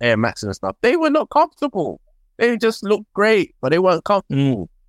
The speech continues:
Speaker 1: But as you, as you get old, you want comfort. And then by wanting comfort, because New Balance were dad shoes.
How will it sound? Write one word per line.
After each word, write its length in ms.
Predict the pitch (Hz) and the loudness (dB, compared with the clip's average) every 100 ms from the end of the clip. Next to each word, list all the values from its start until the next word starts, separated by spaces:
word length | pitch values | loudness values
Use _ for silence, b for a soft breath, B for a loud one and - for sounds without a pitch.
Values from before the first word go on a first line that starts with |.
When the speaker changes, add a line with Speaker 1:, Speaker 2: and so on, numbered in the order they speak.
| _ _ | _ _
Speaker 1:
But 140 | - 127 | -6 -2
as 200 | 147 151 | 0 0
you, 140 | 143 135 | 0 0
as 160 | 139 | 0
you 60 | 131 | 0
get 160 | 123 120 | -4 -2
old, 180 | 110 | -2
you 80 | 101 | -2
want 160 | 98 87 | -4 -4
comfort. 420 | 110 104 - 76 104 | -6 -6 -8 -8 -2
And 180 | 113 | 0
then 140 | 117 110 | 0 0
by 180 | 117 110 | -2 -2
wanting 360 | 117 151 139 | 0 0 -2
comfort, 340 | - 104 - 90 | -2 -6 -6 -8
because 240 | 123 139 | -4 -2
New 140 | 135 170 | -2 0
Balance 260 | 151 110 | -2 -2
were 100 | 104 | -4
dad 200 | 92 107 | 0 -2
shoes. 260 | - 73 | -2 -12